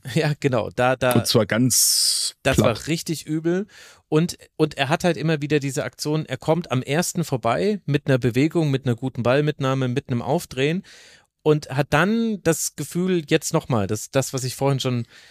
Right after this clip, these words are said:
Speaker 1: angesprochen habe, ich weiß gerade gar nicht mehr, was im Vorgespräch oder in dieser Sendung. Es ist sehr spät, liebe Hörerinnen und Hörer, <laughs> es tut mir sehr leid. Und
Speaker 2: Vorge-, ich kann mich nicht dran erinnern, also sowas, glaub ich, Vorgespräch.
Speaker 1: Okay, alles klar.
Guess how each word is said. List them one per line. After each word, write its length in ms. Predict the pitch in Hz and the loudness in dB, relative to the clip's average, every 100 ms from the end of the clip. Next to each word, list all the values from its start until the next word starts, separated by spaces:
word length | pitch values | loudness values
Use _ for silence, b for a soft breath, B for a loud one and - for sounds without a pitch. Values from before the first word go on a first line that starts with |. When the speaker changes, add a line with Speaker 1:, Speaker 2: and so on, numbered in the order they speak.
| B _ | B _
Speaker 1:
angesprochen 640 | 139 151 - 110 104 113 | 0 0 0 -2 0 0
habe, 380 | 104 101 120 139 - _ | 2 2 2 0 -4 _
ich 120 | - | 0
weiß 160 | 123 - | 0 2
gerade 180 | 104 | 0
gar 100 | 101 | 0
nicht 160 | 98 - | -2 -6
mehr, 120 | 104 | -4
was 180 | 104 107 | -2 -4
im 140 | 117 | -6
Vorgespräch 640 | - 127 160 - 139 147 113 | 0 0 2 -2 0 0 0
oder 140 | 120 | -2
in 60 | 117 | -2
dieser 240 | 113 117 | -2 -2
Sendung. 320 | 107 113 90 - | 0 0 -2 -4
Es 160 | 123 147 | 0 0
ist 160 | 139 | 0
sehr 200 | - 147 | 2 2
spät, 300 | 156 143 123 | 2 0 0
liebe 180 | 101 98 | -2 -6
Hörerinnen 280 | 98 92 95 | -6 -6 -8
und 140 | 98 110 | -8 -8
Hörer, 240 | 98 110 - | -6 -4 -2
<laughs> 60 | |
es 160 | 180 - | -2 -2
tut 220 | - - | -2 -6
mir 60 | 143 | -4
sehr 180 | 135 123 | -2 -2
leid. 280 | 104 101 - | -2 -8 -8
Und 100 | 117 | -2
Speaker 2:
Vorge-, 300 | - 127 123 | 2 4 4
ich 120 | 131 135 | 2 2
kann 160 | 147 | 2
mich 140 | 131 147 | 2 0
nicht 120 | 139 | 2
dran 200 | 127 117 | 2 4
erinnern, 320 | 82 117 107 | 2 2 4
also 160 | 107 107 | 2 4
sowas, 180 | 104 - | 2 2
glaub 120 | 113 | 2
ich, 80 | 107 | 2
Vorgespräch. 560 | 120 117 - - - - - | 2 2 0 0 0 -2 -6
Speaker 1:
Okay, 360 | 135 147 156 113 | 0 2 2 0
alles 300 | 117 135 - | 0 0 0
klar. 240 | 139 92 | -2 -2